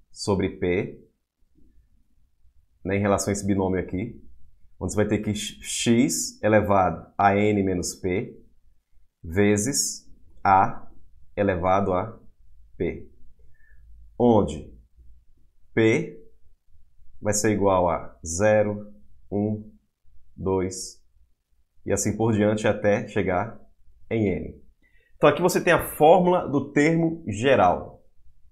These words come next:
tá bom? De um binômio. Essa é a fórmula do termo geral. N sobre p vezes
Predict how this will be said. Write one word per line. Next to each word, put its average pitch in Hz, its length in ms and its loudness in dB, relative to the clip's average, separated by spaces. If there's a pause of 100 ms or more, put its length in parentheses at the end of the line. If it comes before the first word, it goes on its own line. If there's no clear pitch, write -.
(480)
tá 90 80 -4
bom? - 340 -2
De 98 100 -2
um 120 80 4
binômio. 85 480 2
Essa 151 220 2
é - 20 4
a - 120 -4
fórmula 127 280 4
do 120 100 0
termo 120 200 0
geral. 104 520 -2
N 147 240 6
sobre 123 280 -2
p 135 240 2
vezes 131 580 0